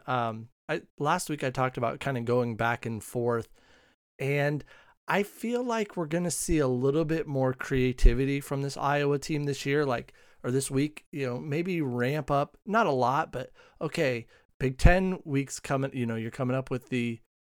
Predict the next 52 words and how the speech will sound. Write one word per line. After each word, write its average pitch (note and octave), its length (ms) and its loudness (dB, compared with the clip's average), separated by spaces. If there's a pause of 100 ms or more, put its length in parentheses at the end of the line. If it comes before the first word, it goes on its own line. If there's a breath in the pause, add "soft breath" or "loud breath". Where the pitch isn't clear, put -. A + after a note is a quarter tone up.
I D3 40 -12
guess, C#3 200 -2
not B2 300 0
start A#2+ 340 2
of A2 80 2
Big A2 200 -2
Ten G#2+ 180 0
season. A2+ 340 -4
They A2 80 -2
did A2+ 220 -4
play A2+ 180 -2
Indiana, G#2+ 540 -2
but G#2 260 -4 (220 soft breath)
kind G#3+ 160 4
of C#3 80 4
the A#2+ 80 4
meat B2+ 340 0
of A#2+ 140 -4
the A#2 80 -4
Big A2+ 180 -2
Ten's A#2+ 560 0
schedule C3+ 540 0
coming G#2 280 -4
up. G#2 300 -4 (380 soft breath)
You C3+ 80 0
know, B2 160 2
I C3+ 100 -2
think F3+ 240 -4
they D#3+ 140 2
maybe D3+ 320 0
show D3 340 2
a C3+ 40 6
little B2+ 340 2
bit C3+ 160 2
more. B2 480 0 (300 soft breath)
They B2 160 0
continue C#3+ 540 2
to C3 80 -4
get A#2+ 180 -2
some B2+ 200 -2
of B2+ 80 -2
those A#2+ 180 -2
young A2+ 240 -2
players A#2 420 0
involved. A2 640 -2 (640 soft breath)
And C#3 340 0 (280)
I D#3+ 140 2
think D#3+ 340 0
this C#3 200 2
Colorado A#2+ 460 0
State A2+ 340 -8
team, A2+ 360 -6